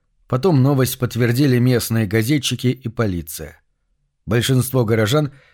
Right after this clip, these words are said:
и я в том числе, не сразу клюнули на эту удочку.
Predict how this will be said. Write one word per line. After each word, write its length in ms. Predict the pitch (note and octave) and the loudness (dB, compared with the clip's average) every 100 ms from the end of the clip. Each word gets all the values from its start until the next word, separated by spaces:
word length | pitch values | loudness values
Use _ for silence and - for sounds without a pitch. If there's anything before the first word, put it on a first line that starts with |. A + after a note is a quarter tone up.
| _ _ | _ _
и 100 | - | -8
я 320 | G2 F2+ B2 A2+ | -6 -2 0 0
в 60 | |
том 180 | - G2 | -2 -4
числе, 540 | G2 F#2+ C#3 C#3+ C#3 - - - | -4 -4 -2 -2 -4 -18 -20 -4
не 160 | B2+ D3 | 0 0
сразу 380 | F3+ F#3+ C3+ | 0 -2 -2
клюнули 460 | B2 C3 D#3 C#3 C3 | 0 2 4 4 4
на 180 | B2+ C3 | 2 2
эту 200 | C3 C3+ | 2 0
удочку. 520 | A#2+ G2 - - C2+ | 0 -2 -6 -8 -14